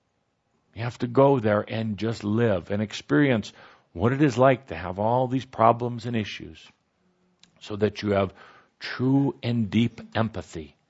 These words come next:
for the very ones that you want to teach." Jolie thought about where she'd come from. She thought about the kingdom.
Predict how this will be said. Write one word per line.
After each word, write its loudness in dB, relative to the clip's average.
for -10
the -10
very 4
ones -2
that -6
you -8
want -6
to -18
teach." -12
Jolie 6
thought 4
about 0
where -4
she'd -4
come 0
from. -10
She -16
thought 0
about 0
the -16
kingdom. -8